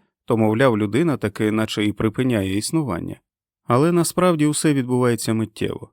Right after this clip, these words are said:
і не тільки тому, що діється все зі швидкістю світла, а світло, як вам відомо, за одну секунду оббігає земну кулю вісім разів. Отож я сміливо запевняю, що для кожного з вас мить у небутті залишається непомітною.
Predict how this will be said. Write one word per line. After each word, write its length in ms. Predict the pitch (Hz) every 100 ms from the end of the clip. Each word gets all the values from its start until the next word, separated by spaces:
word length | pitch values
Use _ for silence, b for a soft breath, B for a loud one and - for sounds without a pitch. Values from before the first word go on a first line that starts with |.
| _
і 200 | - 131
не 140 | 120 127
тільки 300 | 202 180 104
тому, 260 | 107 104
що 220 | 98 107 95
діється 500 | 104 101 95 - 98
все 300 | - 101 92
зі 220 | 101 98
швидкістю 560 | - 98 - 110 151
світла, 520 | 135 98 87 - 87 - _ _ -
а 200 | 107 95
світло, 380 | - 151 123 113
як 180 | 107
вам 180 | 104 104
відомо, 460 | 107 107 104 101 98
за 140 | 110
одну 200 | 107 104
секунду 440 | - 113 110 101 101
оббігає 500 | 98 110 104 98 98
земну 320 | 107 107 104
кулю 300 | 120 104 101
вісім 320 | 104 - 113
разів. 360 | 139 117 165 - _ _ _ _ _
Отож 360 | 147 226 175 160
я 120 | 147
сміливо 480 | 160 139 156 156 113
запевняю, 600 | 117 120 120 160 165 98
що 220 | - 107
для 220 | 101 107
кожного 520 | - 180 143 120 107
з 80 | 101
вас 320 | 135 190 -
мить 260 | 139 170 -
у 100 | 123
небутті 500 | 117 104 110 - 180
залишається 800 | 110 101 104 - 120 101 - 107
непомітною. 720 | 110 151 165 120 78 - 90